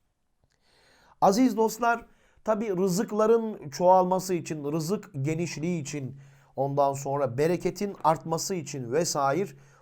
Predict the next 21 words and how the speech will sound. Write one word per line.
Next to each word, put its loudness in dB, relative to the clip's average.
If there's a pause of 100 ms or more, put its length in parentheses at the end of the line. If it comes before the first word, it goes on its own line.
bu -2
dua 2
çok -4
tavsiye 0
ediliyor. -6
Duayı 4
öğrenelim. 0 (460)
Ondan 4
sonra -2
bir -12
tane 0
de, -2
e, -4 (680)
sürprizim 0
var 4
size. -10 (680)
Maide 4
suresinde 0
bir 4
ayeti 2
celile 2